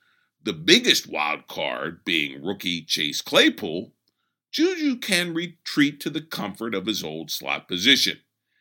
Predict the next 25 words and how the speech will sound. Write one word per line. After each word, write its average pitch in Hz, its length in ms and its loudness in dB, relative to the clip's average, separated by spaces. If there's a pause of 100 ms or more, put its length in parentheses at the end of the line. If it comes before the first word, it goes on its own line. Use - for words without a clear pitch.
(160)
And 415 160 -2
he'll 359 140 0
catch 240 300 4
a 220 60 2
lot 208 300 4
of 180 220 0
balls 180 680 4
there. 73 360 2 (600)
But - 140 -8
so 202 320 4
will 139 220 4
these 95 280 0
other 139 280 8
guys, 80 500 2
and 113 180 -2
I 180 220 4
find 131 400 0
these 110 300 -2 (100)
other 175 300 2
parts 110 440 0
of 98 160 -4
the 110 60 -2
Steelers' 101 560 0
receiving 104 540 0
core 98 420 -2